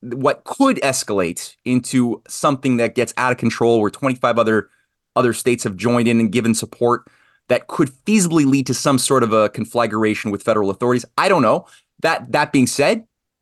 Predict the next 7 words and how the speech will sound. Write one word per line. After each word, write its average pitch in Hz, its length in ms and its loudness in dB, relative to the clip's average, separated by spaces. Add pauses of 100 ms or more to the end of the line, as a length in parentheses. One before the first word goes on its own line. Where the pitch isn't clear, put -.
(140)
it 131 140 4
is 143 500 2
a 117 100 0
giant 120 800 0
mess, 92 720 -4
and 110 480 0
I, 117 180 0